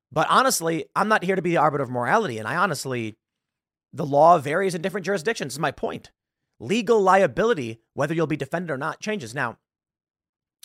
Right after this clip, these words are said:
it's a tough question, isn't it? I'm going to not give my personal opinion on what I would do. I assume most people know what my opinion would be for the sake of advancing a moral argument without, uh, uh, uh, to, to, to discuss the moral implications of an A I that can't give you an answer.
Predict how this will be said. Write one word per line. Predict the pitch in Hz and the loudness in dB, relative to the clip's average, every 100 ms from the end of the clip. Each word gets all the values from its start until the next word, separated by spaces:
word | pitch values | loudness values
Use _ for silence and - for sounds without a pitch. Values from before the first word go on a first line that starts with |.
| _ - | _ -16
it's | - | -10
a | |
tough | 180 | -8
question, | - 175 120 | -6 -8 -8
isn't | 120 104 | -14 -16
it? | - _ _ _ _ _ _ _ _ | -20 _ _ _ _ _ _ _ _
I'm | 190 202 | -4 6
going | 285 311 | 8 6
to | - 226 185 151 - _ _ | 2 0 2 0 -4 _ _
not | - 175 196 143 | -2 2 2 2
give | 175 139 | 0 0
my | 147 147 - | -2 -4 -4
personal | - - - 226 - 165 139 | -20 -18 -6 -6 -4 -4 -4
opinion | - 127 | -6 -6
on | 117 113 | -6 -2
what | 175 | 2
I | 214 | 2
would | 143 104 | 2 -2
do. | 110 | -4
I | 117 | -4
assume | 113 156 | -4 -6
most | 139 143 | -4 -6
people | - 135 | -6 -8
know | 151 247 | 0 2
what | 320 170 | 2 0
my | 233 | -2
opinion | 214 185 180 151 | -2 -6 -8 -8
would | 139 | -8
be | 269 196 139 - - _ _ | -4 -2 -4 -8 -20 _ _
for | 175 | 0
the | 165 | 0
sake | - 180 175 | 2 2 2
of | 147 | 0
advancing | 127 131 131 123 131 123 | -2 -2 -4 -4 -6 -6
a | - | -6
moral | 113 151 165 | -4 0 0
argument | 113 127 120 - | 0 -2 -6 -8
without, | 110 113 101 - | -4 -2 -2 -6
uh, | - | -12
uh, | 101 - 92 - | -10 -10 -12 -12
uh, | 85 - _ _ _ _ _ _ _ - | -14 -14 _ _ _ _ _ _ _ -10
to, | 156 | -10
to, | - 185 | -4 -4
to | - | -2
discuss | 185 190 - 220 - | -2 0 4 4 4
the | 185 | -2
moral | 165 170 160 | 4 4 4
implications | 151 127 147 120 120 | -2 -6 -4 -4 -6
of | 117 | -8
an | 110 | -6
A | 120 120 | -6 -4
I | 110 | -6
that | 107 | -8
can't | - 104 | -14 -18
give | 98 | -14
you | 92 | -14
an | 95 | -10
answer. | 107 - 90 | -10 -10 -14